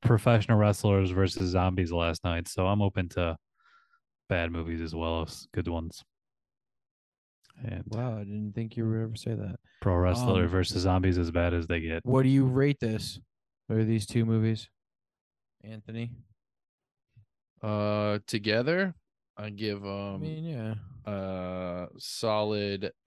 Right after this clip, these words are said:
Speaker 3: six point one.
Speaker 2: Six point one, okay.
Speaker 1: Actually, my together was that as well.
Speaker 2: Six point one?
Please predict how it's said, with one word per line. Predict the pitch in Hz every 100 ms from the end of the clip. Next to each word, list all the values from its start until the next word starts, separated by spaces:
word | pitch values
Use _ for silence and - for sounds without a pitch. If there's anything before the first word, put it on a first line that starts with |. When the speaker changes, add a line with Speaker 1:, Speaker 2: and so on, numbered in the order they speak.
| _
Speaker 3:
six | - - 107 -
point | - 101 82
one. | 87 82 80 - _ _ _ _ _ _ _ _ -
Speaker 2:
Six | - 123 - -
point | 110 101
one, | 98 123 110 104 117 -
okay. | 110 113 _ _ _ _ _ _ _ _ _ _ -
Speaker 1:
Actually, | 95 92 110 101
my | 98 95 101
together | - 92 92 87
was | 87 87
that | 90 87
as | 85
well. | 90 92 - _ _ _ _ _ _ -
Speaker 2:
Six | - 127
point | - 131 104
one? | 104 110 147 214